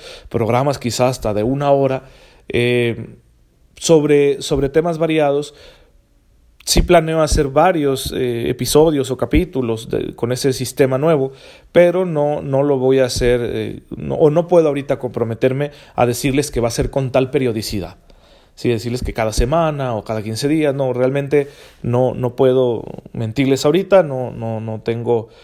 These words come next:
claro, ¿verdad?, cómo organizar mi tiempo para poder hacer algo así. De manera que simplemente les invito a que estén ustedes ahí atentos a la página para que puedan observar las novedades y, bueno, que juntos vayamos aprendiendo más de nuestro Señor,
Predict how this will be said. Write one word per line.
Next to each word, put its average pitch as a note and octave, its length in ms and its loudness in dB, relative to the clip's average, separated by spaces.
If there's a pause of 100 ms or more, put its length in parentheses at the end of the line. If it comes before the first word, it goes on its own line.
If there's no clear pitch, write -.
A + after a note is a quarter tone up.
(240)
claro, D3+ 440 6
¿verdad?, C3 400 -2
cómo C3 420 -2
organizar B2 460 -2
mi C#3 80 -2
tiempo C3+ 320 -4
para A#2+ 180 0
poder A2+ 260 0
hacer A#2+ 200 -2
algo C3 160 4
así. F#3 300 0 (500)
De D#3+ 80 6
manera F3+ 340 4
que E3+ 80 -6
simplemente E3 460 0
les D3+ 140 -4
invito C3 240 0
a C#3 40 -2
que - 60 -4
estén C3+ 220 0
ustedes C3+ 320 0
ahí A#2 120 2
atentos C3 460 -2
a C3 60 2
la C#3 100 2
página E3 400 0 (320)
para A#2 160 0
que A#2 140 -4
puedan B2+ 480 2 (240)
observar C3+ 720 2
las B2+ 160 -4
novedades C#3 760 0
y, B2 60 -4
bueno, B2+ 240 -2
que - 100 -8
juntos C#3+ 380 -4
vayamos C3 360 2
aprendiendo C3 640 -2
más D3 300 2
de D#3 80 -2
nuestro B2+ 260 -4
Señor, D#3 380 0